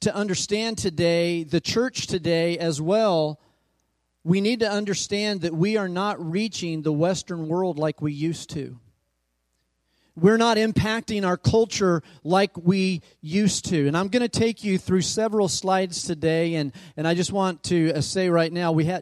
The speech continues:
don't have the technology in place, uh, for those of you watching online to see the slides, but you can still grasp everything that I'm saying without,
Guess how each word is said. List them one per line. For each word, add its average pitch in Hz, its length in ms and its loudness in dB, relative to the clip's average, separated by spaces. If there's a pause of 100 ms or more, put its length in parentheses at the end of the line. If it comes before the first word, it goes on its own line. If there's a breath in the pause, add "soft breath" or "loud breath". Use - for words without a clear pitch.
don't 170 180 0
have 175 120 0
the 156 80 -2
technology 170 720 0
in 147 100 -2
place, 175 460 -2
uh, 147 320 -2 (220 loud breath)
for 156 120 0
those 165 220 6
of 160 100 -2
you 165 120 4
watching 165 380 0
online 156 440 -2
to 151 120 -8
see 170 200 -4
the 151 100 -4
slides, 160 460 -2
but 143 160 -8
you 160 80 -8
can 147 160 -8
still 175 460 2 (280 loud breath)
grasp 160 560 -4
everything 160 440 -4
that 151 100 -2
I'm 143 160 -4
saying 151 380 -6
without, 139 420 -2